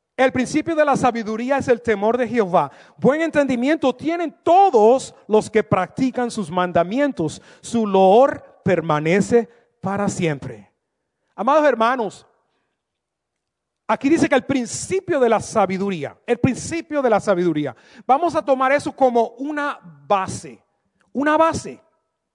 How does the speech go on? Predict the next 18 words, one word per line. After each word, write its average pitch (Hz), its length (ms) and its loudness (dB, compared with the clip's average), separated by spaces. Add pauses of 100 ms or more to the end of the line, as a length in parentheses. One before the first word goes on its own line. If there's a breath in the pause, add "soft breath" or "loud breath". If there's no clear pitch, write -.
(580 soft breath)
Y 254 140 -4
todo 330 460 0
en 285 100 -2
esta 302 300 0
vida 233 520 0
requiere 277 800 0
una 285 300 2
base 247 500 0 (380 soft breath)
o 254 320 6
un 370 180 -4
fundamento. 220 840 0 (1400)
Todo 190 260 4
requiere 202 500 0
una 202 220 -2
base 202 480 -2
o 170 80 0
un 147 180 -4
fundamento. 156 800 -4